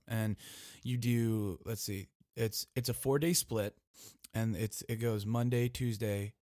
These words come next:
rest on Wednesday, and then Thursday, Friday. And we try to do it first thing in the morning, every morning,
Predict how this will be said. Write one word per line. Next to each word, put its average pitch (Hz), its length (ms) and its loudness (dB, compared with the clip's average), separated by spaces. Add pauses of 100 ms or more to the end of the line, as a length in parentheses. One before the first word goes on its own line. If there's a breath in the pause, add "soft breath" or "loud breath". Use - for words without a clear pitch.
(180)
rest 123 240 2
on 127 160 2
Wednesday, 107 480 -2
and 107 180 -2
then 104 200 0
Thursday, 110 380 -2
Friday. 95 480 -6 (200)
And 117 160 0
we 131 80 4
try 147 200 4
to 139 60 4
do 127 160 2
it 123 160 -2
first 139 240 0
thing 139 120 0
in 127 60 0
the 123 40 0
morning, 104 460 0
every 117 200 2
morning, 98 360 -2